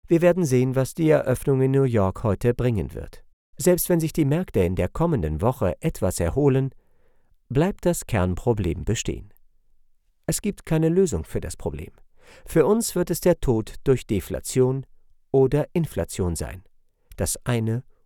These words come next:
oder das andere. Die westlichen Zentralbanker werden den Tod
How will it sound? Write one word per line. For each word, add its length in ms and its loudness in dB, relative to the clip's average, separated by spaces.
oder 320 -4
das 200 -6
andere. 380 -8
Die 180 0
westlichen 460 0
Zentralbanker 840 0
werden 240 0
den 160 0
Tod 320 -2